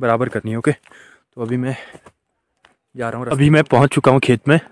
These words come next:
और पहले मैंने पहले ही बना, बना चुका था क्यारियाँ, लेकिन ऊपर नीचे है ना, समतल नहीं है, तो इनको बराबर करता हूँ,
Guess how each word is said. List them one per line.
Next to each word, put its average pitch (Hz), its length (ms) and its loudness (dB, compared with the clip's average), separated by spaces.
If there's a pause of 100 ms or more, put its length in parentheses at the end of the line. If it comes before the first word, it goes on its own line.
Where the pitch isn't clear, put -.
और 117 280 0
पहले 131 400 4
मैंने 147 460 2
पहले 123 320 0
ही 143 80 4
बना, 123 320 0
बना 120 280 0
चुका 120 200 -2
था 120 100 0
क्यारियाँ, 117 380 0 (480)
लेकिन 123 320 -10 (120)
ऊपर 123 260 -8
नीचे 127 300 0
है 117 80 -2
ना, 135 100 0
समतल 127 380 -2
नहीं 127 160 0
है, 143 60 0
तो 139 160 -4
इनको 131 180 -4
बराबर 123 340 -2
करता 123 240 -4
हूँ, 151 100 -2